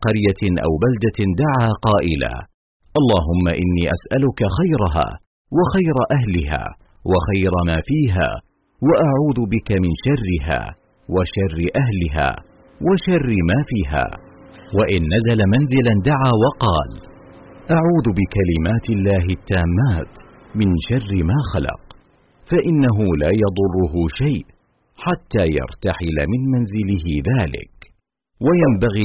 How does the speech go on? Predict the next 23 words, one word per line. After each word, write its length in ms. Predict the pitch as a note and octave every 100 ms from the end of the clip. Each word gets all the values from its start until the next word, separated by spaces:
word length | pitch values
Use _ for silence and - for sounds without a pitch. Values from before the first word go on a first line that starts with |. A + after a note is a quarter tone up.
| F#2
للمسافر 680 | E2 C#2+ D2 G2+ A2 A2+ G2+ F#2
أن 60 | F#2+ G2
يحرص 360 | C3+ C3+ A2+ G#2+ F#2
على 140 | F#2 F2
الأذان 440 | E2+ E2 G2 C#3 B2+ G#2
والإقامة، 680 | - - - G#2 E2 D2 G1+ - - - _ _ A#2+
والإتيان 600 | D#3+ E3+ D3 - D#3+ D3 A2+
برخص 380 | G2 G2+ F#2 G#2+ G2+
السفر، 440 | - - D#3 E2+ C#2 - _ _ - - -
كقصر 400 | B2 - D#3+ B2+ G#2+
الصلاة 440 | - E2 F#2+ A2+ A2+
الرباعية 760 | F#2+ F2+ F2+ D#2 F#2+ A#2+ A2 G2+ A#2
ركعتين، 600 | B2+ A#2 - G#2 D#2 C#2 - _ _ _ _ _ A#2+
وكذا 360 | D#3+ - D#3+ A2+
الجمع 360 | E2 F#2 A2 F2+ F#2 F#2+
إذا 160 | D#2+ C#2+ -
كان 220 | A#2 G#2+ F2 -
سائرا، 500 | C#3 B2 F#2 C2 A1 G1+ _ _ _ _ -
فإن 220 | F#3 F#3 -
كان 160 | F3 D#3 C3+ C#3+
نازلا 380 | C3 A2 G2 E2
في 100 | A#2+ B2 G#2+
مكان 420 | G2+ F#2+ D2